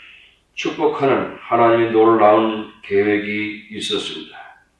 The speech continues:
리브가는 이러한 하나님의 약속을 기억하고 있었습니다.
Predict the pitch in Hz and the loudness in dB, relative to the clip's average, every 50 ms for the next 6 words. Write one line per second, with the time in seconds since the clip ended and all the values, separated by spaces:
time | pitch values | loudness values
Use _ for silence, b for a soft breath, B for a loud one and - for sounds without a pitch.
0 | _ _ _ _ _ _ - 120 120 127 135 135 135 135 131 131 127 135 135 135 | _ _ _ _ _ _ -6 -4 0 4 6 8 8 6 4 6 6 8 8 8
1 | 135 135 - 131 135 139 139 139 139 139 139 139 139 135 135 139 143 143 143 - | 6 4 0 0 2 4 4 4 4 4 4 4 2 4 4 4 4 4 2 0
2 | - 151 143 139 139 147 151 156 160 156 156 156 - B B B B B B B | 0 0 0 2 2 2 2 2 -2 -2 -6 -8 -12 B B B B B B B
3 | B B _ _ _ - 110 113 117 110 - - 113 107 101 107 104 101 - 101 | B B _ _ _ -12 -2 0 2 2 2 0 0 0 0 0 0 -2 -2 -4
4 | 92 - - - - - - - | -6 -6 -8 -12 -14 -18 -20 -20